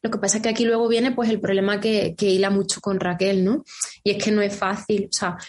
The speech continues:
no es fácil cuando das un diagnóstico que cae como un jarro de agua fría empezar a hablar de fertilidad cuando a lo mejor el chico tiene veinte años y no ha pensado en eso jamás nunca, y le estás diciendo a él, le estás diciendo a sus padres, y ahora vamos a hablar de tener hijos,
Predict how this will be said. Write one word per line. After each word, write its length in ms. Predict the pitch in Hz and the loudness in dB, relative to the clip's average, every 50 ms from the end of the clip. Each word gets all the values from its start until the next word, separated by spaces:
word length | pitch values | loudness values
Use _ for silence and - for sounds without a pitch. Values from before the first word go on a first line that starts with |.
| - - | -6 -2
no 100 | 214 214 | 0 0
es 100 | 214 214 | 0 0
fácil 440 | 214 214 208 208 - 233 226 220 - | 0 -2 -2 -2 0 0 0 0 0
cuando 260 | 226 214 208 208 196 | 0 2 2 2 2
das 180 | 190 190 190 202 | 2 0 0 0
un 120 | 214 214 208 | 2 2 2
diagnóstico 600 | 208 202 202 208 214 208 208 - - - 220 214 | 2 2 2 0 0 0 0 -2 -2 -2 -4 -2
que 140 | 208 202 202 | -2 -2 0
cae 160 | 196 185 185 | 0 -2 -2
como 180 | - 196 196 196 | 0 0 2 2
un 80 | 190 | 0
jarro 300 | - - 190 190 190 190 | 0 -2 -4 -2 0 0
de 60 | 190 | 0
agua 260 | 185 185 190 190 190 190 | 2 2 2 0 -2 -2
fría 400 | - 208 208 214 214 233 240 - - - - - | -2 0 2 2 2 0 -4 -8 -14 -20 -12 -4
empezar 440 | - 233 226 214 214 208 - 196 180 | -2 0 0 0 0 0 0 -2 0
a 40 | 180 | 0
hablar 260 | 180 185 190 185 185 | 2 2 2 2 2
de 100 | 180 190 | 0 -2
fertilidad 600 | 190 - 202 190 - 202 196 185 185 180 185 196 202 | 0 -2 -2 -2 0 0 2 2 2 2 2 0 0
cuando 220 | 202 202 196 190 | 0 0 0 2
a 20 | |
lo 60 | 190 185 | 2 2
mejor 240 | 180 175 - 190 | 0 0 0 -2
el 40 | 170 | -2
chico 240 | 180 - 202 - 190 | 0 -2 -2 0 0
tiene 200 | 170 196 190 185 | 0 2 2 2
veinte 260 | 185 185 185 185 190 | 2 2 2 2 0
años 320 | 190 180 180 185 196 196 202 | 0 0 2 2 2 2 2
y 40 | |
no 80 | 196 190 | 2 0
ha 40 | 175 | 0
pensado 400 | 185 185 185 - - 185 175 175 | 0 0 0 0 0 0 0 2
en 80 | 175 | 2
eso 220 | 175 - - - 190 | 2 2 0 -2 -2
jamás 360 | - - 185 180 170 165 160 | -4 -2 0 0 2 2 2
nunca, 460 | 165 165 170 196 - - 202 175 - - - - _ _ _ _ - | 2 2 2 2 0 -2 -4 -6 -8 -14 -20 -20 _ _ _ _ -2
y 100 | 208 208 | 0 2
le 80 | 208 185 | 2 2
estás 340 | 180 - - 175 175 170 - | 0 0 -2 -2 -2 -2 -4
diciendo 520 | - - - 202 185 - 202 185 190 190 180 | -4 -2 -2 0 0 0 0 0 2 2 0
a 100 | 185 226 | 0 2
él, 80 | 254 | 2
le 60 | 262 247 | 0 0
estás 200 | 247 - 180 170 | 0 0 0 0
diciendo 280 | 180 170 180 180 175 | -2 0 0 0 0
a 40 | 175 | 0
sus 160 | - 190 175 | -2 -4 -4
padres, 300 | - 226 233 254 262 277 | -2 -2 0 0 2 2
y 40 | 254 | 2
ahora 120 | 202 175 | 2 0
vamos 200 | 175 170 170 180 | 2 0 0 2
a 20 | 175 | 2
hablar 200 | 180 180 175 175 | 2 2 2 2
de 80 | 175 | 2
tener 260 | 170 180 180 180 175 208 | 2 2 2 2 2 2
hijos, 320 | 254 247 - 294 294 - | 2 0 0 -2 -4 -4